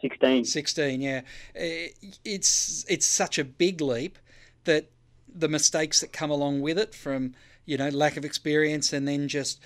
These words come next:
Speaker 2: lack of understanding the, the vehicle you're racing, you've had that time now to turn into the racing driver that you want to be.
Speaker 1: Yeah, exactly right. It's like, um, it's like water skiing. If you don't fall off, you're not trying hard enough.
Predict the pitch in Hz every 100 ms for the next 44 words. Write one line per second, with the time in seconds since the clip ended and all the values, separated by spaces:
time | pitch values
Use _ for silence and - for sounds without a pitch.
0 | - 143 147 139 147 139 135 - 151 143
1 | 143 135 131 131 147 151 127 151 180 160
2 | 139 123 123 131 147 143 - - - _
3 | - _ - - - - 175 180 147 165
4 | 151 156 - 160 160 151 160 156 151 147
5 | 160 151 151 165 143 135 139 135 143 139
6 | 139 139 139 143 139 143 135 151 - -
7 | - 220 123 - 113 104 107 135 147 -
8 | - - 143 135 - 123 113 107 110 -
9 | - 117 107 110 143 160 135 117 110 110
10 | 127 120 - 120 117 117 - 117 - 120
11 | 113 107 139 - -